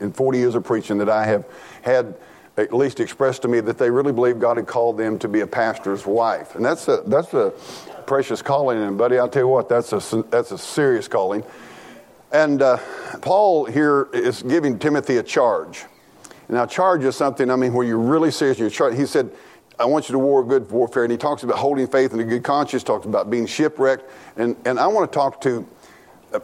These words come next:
the church at large and people at large, but I want to talk specifically tonight about what it means to be in the ministry and to serve God, and particularly and specifically in preaching and pastoring and ministry,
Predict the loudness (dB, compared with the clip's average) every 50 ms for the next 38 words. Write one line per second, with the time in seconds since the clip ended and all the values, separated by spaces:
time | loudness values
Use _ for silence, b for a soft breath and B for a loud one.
0 | -6 -6 -6 -6 -4 -6 -6 -2 0 0 0 0 0 -4 -2 0 2 2 2 2
1 | 0 0 -4 -6 -4 -2 -2 -4 -2 0 -2 0 0 2 2 2 2 2 0 0
2 | 2 2 2 2 0 -2 -6 -10 -6 -2 -2 -2 -2 -4 -10 -8 -6 -6 -4 -2
3 | -4 -4 -4 -4 -2 0 0 2 2 0 2 2 0 2 2 2 2 2 0 -2
4 | -4 B B B B B B B B B B B B B B _ _ -2 0 0
5 | 2 2 0 0 0 2 2 2 2 0 0 -2 -4 -6 -4 -2 0 0 0 2
6 | 2 2 2 2 0 0 -2 -4 -4 -4 -4 -4 -4 -6 -10 -16 -20 -20 -20 B
7 | B B B B B B B B B B -2 -2 -2 -2 -4 -8 -4 0 2 2
8 | 2 2 2 2 2 4 4 2 2 0 -2 -6 -6 -8 -4 -2 0 -2 0 0
9 | 2 2 2 2 0 -2 -4 -4 0 0 0 0 0 0 0 0 0 0 -2 -4
10 | -2 0 0 0 0 0 0 2 2 0 0 0 0 2 2 0 0 0 0 0
11 | 0 2 2 2 2 0 0 0 0 0 0